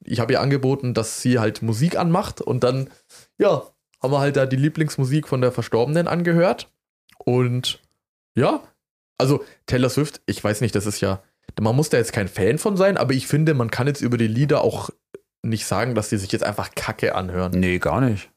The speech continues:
Speaker 1: Ist halt jetzt vielleicht nicht jedermanns Geschmack, aber es sind einfach schöne Lieder, ja.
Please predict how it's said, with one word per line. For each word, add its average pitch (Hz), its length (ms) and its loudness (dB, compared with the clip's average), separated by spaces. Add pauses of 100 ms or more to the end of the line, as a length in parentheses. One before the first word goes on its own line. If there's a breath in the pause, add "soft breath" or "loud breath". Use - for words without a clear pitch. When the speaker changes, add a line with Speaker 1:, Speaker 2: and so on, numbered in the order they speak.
(280)
Speaker 1:
Ist - 140 -2
halt 123 140 0
jetzt 117 140 -2
vielleicht 113 260 0
nicht 110 160 -2
jedermanns 113 500 0
Geschmack, 107 500 -4 (1000)
aber 151 160 2
es - 60 0
sind 135 140 4
einfach 143 220 2
schöne 165 240 2
Lieder, 190 500 2
ja. 185 280 2